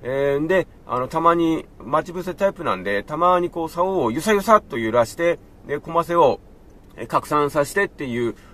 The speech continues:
方法を、お、皆さん取ってらっしゃるんですよね。で、それが一人が二人、二人が、あ、四人、えー、四人が二十人とかになりますと、非常に、あの、収容効果、あ、あると思います。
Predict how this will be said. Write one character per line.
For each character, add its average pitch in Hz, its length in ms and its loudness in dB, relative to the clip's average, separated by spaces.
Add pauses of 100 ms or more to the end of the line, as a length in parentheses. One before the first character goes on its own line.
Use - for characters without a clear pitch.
(120)
方 165 180 -4
法 165 440 0
を、 107 440 -2
お、 92 60 -6
皆 180 340 4
さ 240 100 4
ん 165 80 2
取 160 140 -10
っ - 20 -14
て - 80 -6
ら - 80 -2
っ - 40 -4
し - 80 -10
ゃ 98 40 -6
る 87 60 -8
ん 80 60 -12
で - 60 -18
す 107 60 -20
よ 127 80 -10
ね。 196 200 -6 (560)
で、 196 80 -10
そ 214 80 -6
れ 214 60 0
が 196 60 0
一 247 200 -6
人 240 100 -4
が 160 100 2
二 131 200 -8
人、 127 160 -8
二 - 180 -4
人 190 120 -2
が、 151 200 4 (300)
あ、 120 140 2
四 127 200 0
人、 123 320 -2
え 101 220 -12
ー、 98 40 -10
四 147 180 0
人 208 160 0
が 139 100 4
二 120 160 0
十 151 160 0
人 98 160 -2
と - 80 -16
か 82 80 -12
に 90 80 -12
な 123 100 0
り 165 80 0
ま 175 120 2
す - 80 -12
と、 98 180 -2 (380)
非 165 220 -10
常 233 280 0
に、 220 120 4
あ 202 120 10
の、 190 140 2
収 208 220 -6
容 226 160 0
効 214 200 -4
果、 123 400 6 (340)
あ、 107 400 4
あ 196 60 10
る 214 120 2
と 143 100 -6
思 95 180 -6
い 82 40 -8
ま 78 120 -8
す。 - 160 -18